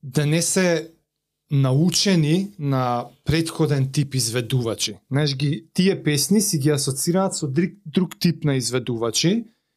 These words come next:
и се ова е као ново, ама истото, ама на нов начин. За мене е тоа ненормално вредно. Оти, не гледам друг да го прави тоа.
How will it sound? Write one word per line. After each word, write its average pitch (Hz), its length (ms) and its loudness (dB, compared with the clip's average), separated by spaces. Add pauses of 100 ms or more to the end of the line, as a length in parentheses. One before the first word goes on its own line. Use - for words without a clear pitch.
(160)
и 135 40 -8
се 160 220 0
ова 175 400 2
е 160 320 0
као 135 320 0
ново, 196 680 2
ама 147 260 0
истото, 208 720 0
ама 180 380 -2
на 165 200 -4
нов 170 340 0
начин. 156 600 0 (800)
За 131 280 0
мене 160 640 2 (1040)
е 131 100 -2
тоа 151 320 0
ненормално 180 920 4
вредно. 127 500 -2 (840)
Оти, 151 260 2
не 143 180 2
гледам 175 300 2
друг 170 360 2
да 143 140 0
го 123 160 -2
прави 101 260 -4
тоа. - 200 -14